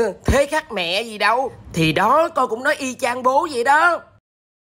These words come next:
Sự khác biệt giữa con gái và con trai khi giới thiệu người yêu với bố. Bố. Sao hả? Tối nay con dẫn bạn gái về nhà chơi nha. Gì chứ?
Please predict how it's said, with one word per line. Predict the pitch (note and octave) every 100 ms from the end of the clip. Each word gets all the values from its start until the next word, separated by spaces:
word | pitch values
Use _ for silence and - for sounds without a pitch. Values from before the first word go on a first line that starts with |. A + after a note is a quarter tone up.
| _ _ _ _ _
Sự | - - E3+
khác | C4 C4
biệt | F3+
giữa | D#3+ G3
con | B3+ G#3+
gái | A3+
và | B3 G3+
con | A3 G#3+
trai | A3
khi | G#3+ A3
giới | G#3 B3+
thiệu | F#3+ G3+
người | G3
yêu | G3+ A3
với | A#3+
bố. | A#3+ A#3+ B3+ D4+ - - F3+
Bố. | G3+ D4+ D#4 _ _ _ _ - _ _ -
Sao | - G3 F#3+
hả? | F3+ D#3 E3+ A#3+ - -
Tối | G3+ C4
nay | C#4+
con | A3+ F#3+
dẫn | G#3
bạn | F#3+ G3+
gái | A3+ A#3+
về | G3+
nhà | F#3
chơi | F3+ A3 A3 B3+
nha. | C4 A3+ G#3+ - -
Gì | F3 F#3+
chứ? | B3+ D4